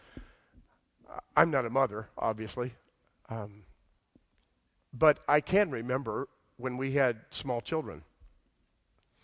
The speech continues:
And I can remember at the end of a day where I'd served, I would be tired and,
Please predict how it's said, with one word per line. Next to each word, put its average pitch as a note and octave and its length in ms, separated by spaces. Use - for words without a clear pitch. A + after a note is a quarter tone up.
And C#3+ 180
I B2+ 100
can G#3 240
remember C3+ 460
at C3+ 160
the C#3+ 180
end C#3 140
of A#2+ 80
a B2 60
day A2 340
where B2 400
I'd B2 220
served, A#2+ 480
I G#2+ 140
would B2 200
be C#3 120
tired C3+ 440
and, G#2 400